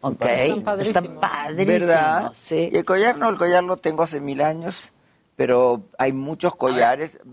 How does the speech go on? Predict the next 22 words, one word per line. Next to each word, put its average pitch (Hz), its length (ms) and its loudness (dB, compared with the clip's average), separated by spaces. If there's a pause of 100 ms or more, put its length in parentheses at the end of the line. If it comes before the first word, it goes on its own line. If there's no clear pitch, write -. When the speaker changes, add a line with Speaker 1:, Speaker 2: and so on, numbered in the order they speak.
(140)
Speaker 3:
preciosos. 135 680 0
Hay 196 180 2
maravillas 175 580 2
Speaker 1:
No 175 140 2
Speaker 3:
de, 156 120 -2
Speaker 1:
saben, 226 400 0 (100)
Speaker 3:
de 160 160 0
Speaker 1:
además, 160 160 0 (300)
Speaker 3:
billutería, 156 280 4
Speaker 1:
es 139 40 -6
Speaker 3:
la 147 100 4
Speaker 1:
que 165 80 2
Speaker 3:
billutería 151 560 0
que 175 120 -4
tenemos, 135 540 -2
que 120 400 4
es 139 160 -6 (360)
la, 101 360 0
la, 101 320 0
la, 98 240 -4
la 90 240 -6
joya 123 640 -2